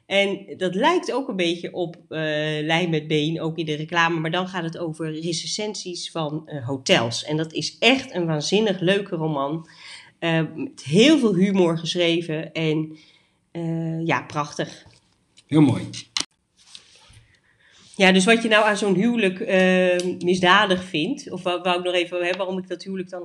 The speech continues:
Speaker 1: kies als bij de misdaad, is
Speaker 2: Mhm.
Speaker 1: dat het, eh, een langzame dood is, een langzame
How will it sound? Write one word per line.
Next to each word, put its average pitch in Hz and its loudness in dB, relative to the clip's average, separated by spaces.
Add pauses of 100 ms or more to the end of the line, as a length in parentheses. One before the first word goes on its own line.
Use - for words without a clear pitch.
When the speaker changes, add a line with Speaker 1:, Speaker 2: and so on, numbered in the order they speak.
(120)
Speaker 1:
kies 190 -12
als 175 -10
bij 175 -6
de 170 -6
misdaad, 180 -4
is 190 -4
Speaker 2:
Mhm. 202 -8
Speaker 1:
dat 185 -2
het, 180 -10
eh, 165 -4
een - -12
langzame 175 0
dood 135 -10
is, 147 -16
een 160 -6
langzame 160 -2